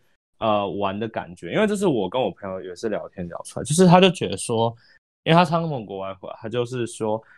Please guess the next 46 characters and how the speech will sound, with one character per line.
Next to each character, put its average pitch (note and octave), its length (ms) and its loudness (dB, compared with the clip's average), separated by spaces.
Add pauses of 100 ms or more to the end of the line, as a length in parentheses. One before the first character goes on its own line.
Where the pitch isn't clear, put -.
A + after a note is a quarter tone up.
(140)
，“哎， E3+ 100 4
怎 D#3+ 160 -2
么 F#2+ 220 -2
我 F2+ 140 -2
去 B2+ 500 -2 (480)
台 G2 220 2
湾 G#2+ 280 0
的 F#2+ 320 -2
那 G#2+ 140 -4
种 D#2 260 -6 (300)
bar G2+ 300 4
跟 G2 180 -10
夜 G2 180 -6
店， G2+ 160 -6
就 A#2 80 -4
感 A#2 240 0
觉 F2+ 140 -4
大 B2 140 4
家 A#2 160 6
都 A#2 440 -2 (200)
很 A2 160 -6
像 B2 180 -4
个 F#2+ 140 -6
clique， - 580 -2 (540)
就 B2+ 100 -4
是 B2 160 0
大 C3 140 6
家 B2 160 8
都 B2 160 4 (320)
跟 B2+ 180 4
自 C3 80 -2
己 G#2+ 100 0
的 G2 60 0
小 F2+ 220 -4
团 F#2 200 -8
体 G2 120 -4
玩 E2+ 200 -2
得 F2+ 80 -6
很 E2+ 200 -10
好， F2 160 0
但 G#2 100 -2
是 - 100 -12
都 A#2 140 4
不 G2 220 0
愿 G#2+ 200 6
意 G#2 240 2